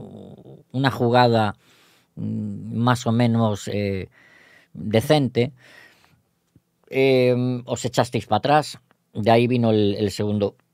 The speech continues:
perdón, el segundo gol, ¿no? De un contraataque, ¿no? Pero, pero repito, eh, este modelo, este modelo de meter un gol y echarnos pa atrás no es bueno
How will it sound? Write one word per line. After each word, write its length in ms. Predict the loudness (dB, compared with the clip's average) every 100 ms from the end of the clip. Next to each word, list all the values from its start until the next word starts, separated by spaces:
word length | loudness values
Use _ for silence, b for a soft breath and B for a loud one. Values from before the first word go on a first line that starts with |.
| _ _ _ _ _ -10
perdón, 360 | -2 2 2
el 100 | 2
segundo 400 | 0 -2 0 2
gol, 300 | 4 4 4
¿no? 220 | 0 -4 -8 _ b b b b
De 240 | -8 0 2
un 160 | 2
contraataque, 760 | 2 0 0 -2 0 0 -2 -6
¿no? 200 | -6 -8 _
Pero, 1120 | 0 2 2 2 0 0 -2 -4 -4 -6 -6 -6 -2
pero 180 | 2 2
repito, 680 | 2 2 -2 -2 -4 -4 -10 B B B B B B B
eh, 440 | -2 4 4 4 0
este 240 | -2 0
modelo, 960 | 2 4 4 4 4 4 4 2 0 -4
este 240 | -6 0 0
modelo 480 | 2 4 4 4
de 120 | 2 2
meter 300 | 2 2 0
un 140 | 0
gol 240 | 2 4
y 100 | 2
echarnos 460 | 0 0 0 -2 -2
pa 80 | -2
atrás 520 | 0 2 0 -2 -8
no 400 | -4 -2 0 2
es 280 | 2 0 -2
bueno 640 | -2 2 4 4 2 -2